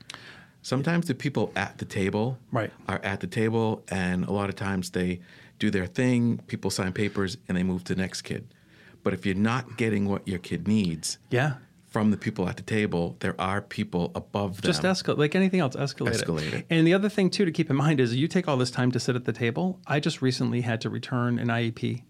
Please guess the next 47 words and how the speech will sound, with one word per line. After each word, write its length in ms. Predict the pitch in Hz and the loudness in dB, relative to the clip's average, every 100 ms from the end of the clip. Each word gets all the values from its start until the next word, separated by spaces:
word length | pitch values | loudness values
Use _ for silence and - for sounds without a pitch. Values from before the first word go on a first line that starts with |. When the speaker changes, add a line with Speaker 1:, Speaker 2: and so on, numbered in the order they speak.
| _ | _
Speaker 2:
twice 560 | - 123 107 143 - - | 0 2 2 0 -4 -2
Speaker 1:
Mm-hmm. 300 | 90 87 90 107 - | -2 0 -2 -4 -4
Speaker 2:
by 80 | 123 | 0
rejecting 500 | 117 117 117 117 117 | 0 2 0 0 -2
it, 120 | 113 - - - | -2 -6 -16 -2
which 400 | 127 170 147 - - - | 4 6 6 0 -10 -4
they 120 | 120 | 2
don't 160 | 127 156 | 2 4
really 200 | 139 127 | 4 4
want 220 | 120 123 | 4 2
anymore, 200 | 127 113 | 2 2
'cause 100 | 110 | 2
you 60 | 123 | 2
know 80 | 120 | 2
what 100 | 120 | 2
happens 280 | 131 147 131 | 2 2 4
when 80 | 123 | 4
you 60 | |
reject 280 | 117 117 113 | 4 0 0
an 80 | 113 | 0
I 100 | 113 | 2
E 60 | 113 | 0
P 120 | 127 | 2
Speaker 1:
Yeah. 100 | 143 | 2
Speaker 2:
now? 160 | 214 - - - - _ _ | 2 0 -8 -20 -20 _ _
Where 120 | 135 | 2
does 80 | 131 | 4
it 60 | 123 | 4
go? 180 | 139 127 | 2 0
Speaker 1:
It 100 | 101 | 0
goes 220 | 95 85 | 0 0
right 220 | 87 87 | -2 -2
to 100 | 95 | -2
Boston. 480 | 87 85 82 - 73 | -2 -2 -2 -6 0
Speaker 2:
Goes 160 | 127 120 | 0 0
to 60 | 120 | 0
D 200 | 113 107 | 0 2
O 100 | 135 | 2
E. 120 | 139 | 2
Speaker 1:
Yep. 200 | 139 - - - - | 0 -4 -10 -20 -8
Speaker 2:
And 120 | 117 | -4
they 40 | 110 | -2
don't 140 | 107 | -2
want 240 | 120 147 - | 0 0 0
that. 260 | - - - | -4 -4 -2
Speaker 1:
No. 200 | 90 87 | 0 2
Speaker 2:
So 480 | - 143 131 - | 4 6 4 2